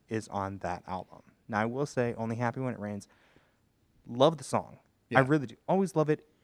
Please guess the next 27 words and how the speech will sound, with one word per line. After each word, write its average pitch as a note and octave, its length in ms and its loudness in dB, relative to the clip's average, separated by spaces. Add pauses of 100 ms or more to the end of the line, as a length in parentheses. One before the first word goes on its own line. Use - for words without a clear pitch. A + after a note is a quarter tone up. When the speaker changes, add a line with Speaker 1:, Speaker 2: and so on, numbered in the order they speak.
Speaker 1:
And D#3 160 2
I C3+ 80 -2
feel G3+ 320 -4
like G3+ 340 2 (320)
someday A#2 1000 -2 (260)
I'm B2 140 4
going B2+ 240 -2
to - 60 -4
find A2+ 240 -2
a G2+ 40 -10
cover B2 480 -2
of C3+ 140 0
it C#3+ 160 -8
that A2 120 0
I G#2 60 0
love G2+ 300 -2
even F#2 240 -12
more. - 360 -16 (220)
Speaker 2:
Sure. - 160 -4
Speaker 1:
Kind D3+ 220 6
of E3+ 80 -2
like D3+ 160 -2
how C#3 100 0
the A#2+ 80 -6
song A#2 220 -2
Tainted A#2+ 420 -6
Love. G#2 320 -2